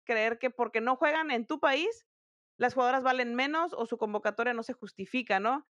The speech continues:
En su momento, varias jugadoras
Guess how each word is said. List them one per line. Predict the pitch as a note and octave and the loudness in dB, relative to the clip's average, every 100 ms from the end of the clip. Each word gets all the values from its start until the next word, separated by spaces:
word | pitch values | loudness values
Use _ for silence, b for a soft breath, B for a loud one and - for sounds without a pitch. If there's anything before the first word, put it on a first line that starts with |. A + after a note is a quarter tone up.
| - | -4
En | A#3+ | -2
su | A3 B3 | -2 -2
momento, | A3+ B3 C4+ D#4 E4 - _ _ _ _ | 0 0 0 -2 -4 -6 _ _ _ _
varias | A3 C#4 G4+ | 0 2 0
jugadoras | G4 D4 A#3 A#3+ D4 C#4 | 0 2 2 2 0 -2